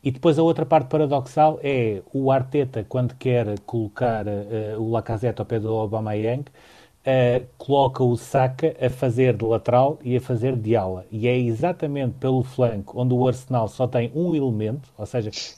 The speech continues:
que em condições normais seria o flanco que o Benfica iria aproveitar, não só para ter um maior controle, mas também para poder explorar e para poder fazer o gol que mataria a eliminatória. Foi exatamente por esse flanco e pela inspiração do Saka que, que acaba por, eh, por nascer o gol do, do Arsenal.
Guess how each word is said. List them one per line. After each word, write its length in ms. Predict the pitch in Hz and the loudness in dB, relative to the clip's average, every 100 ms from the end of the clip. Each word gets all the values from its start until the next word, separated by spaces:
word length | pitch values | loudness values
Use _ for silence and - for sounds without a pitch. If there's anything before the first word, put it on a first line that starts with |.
| - | -6
que 80 | |
em 140 | 135 135 | -4 -2
condições 460 | 139 135 127 139 | 0 -2 0 -2
normais 460 | 123 135 151 127 - | 0 0 0 -2 -4
seria 300 | - 117 123 | -4 0 2
o 60 | 123 | 0
flanco 400 | - - 135 - | 0 -2 0 -4
que 160 | - | -6
o 20 | |
Benfica 400 | 113 117 139 131 | -4 -4 -4 -4
iria 300 | 104 110 120 | -2 0 0
aproveitar, 580 | 113 117 113 113 127 117 - - - - | 0 -2 -2 0 2 0 -2 -16 -12 -2
não 240 | 123 135 | 0 0
só 280 | 131 156 131 | 2 2 2
para 300 | - 117 113 | 2 0 0
ter 180 | 120 120 | 0 0
um 60 | |
maior 260 | 117 117 117 | 0 -2 -2
controle, 400 | - 127 156 127 | -4 -2 0 0
mas 160 | 123 123 | -2 -4
também 200 | 135 131 | -6 -4
para 260 | 139 135 | -2 -2
poder 220 | 131 123 | -4 -4
explorar 500 | 139 - 131 143 147 | -6 -4 -2 4 4
e 40 | 110 | 2
para 120 | 123 | -4
poder 180 | - 131 | -4 -4
fazer 280 | 127 120 123 | -4 -4 -2
o 40 | |
gol 280 | 123 135 101 - - _ | 0 -2 -2 -10 -20 _
que 120 | 143 | -2
mataria 380 | 127 113 113 117 | 0 0 0 0
a 60 | 117 | 0
eliminatória. 560 | 113 117 113 131 139 | 0 -2 -2 0 -2
Foi 160 | 135 139 | -2 -2
exatamente 600 | 123 147 131 139 135 117 - | 0 -2 -2 -4 -4 -6 -4
por 120 | 120 | -4
esse 180 | 113 - | -4 -6
flanco 320 | 127 113 104 | -6 -6 -6
e 20 | |
pela 200 | 107 107 | -10 -10
inspiração 420 | 101 107 107 110 | -10 -8 -10 -8
do 100 | 107 | -10
Saka 440 | 110 120 117 - 131 - - _ - | -8 -6 -6 -8 -12 -14 -20 _ -8
que, 460 | 127 127 123 123 | -2 2 2 -2
que 120 | - 123 | -4 -4
acaba 260 | 127 117 | 0 -2
por, 260 | 110 127 117 | -2 -2 -2
eh, 200 | 120 117 | -2 -4
por 140 | - 117 | -8 -6
nascer 300 | 123 - 117 | -6 -4 -4
o 80 | 107 | -2
gol 260 | 120 120 | -2 -2
do, 440 | 110 117 117 113 107 | -2 -2 -2 -2 -4
do 220 | 110 110 | -4 -6
Arsenal. 360 | 107 - 92 | -6 -10 -14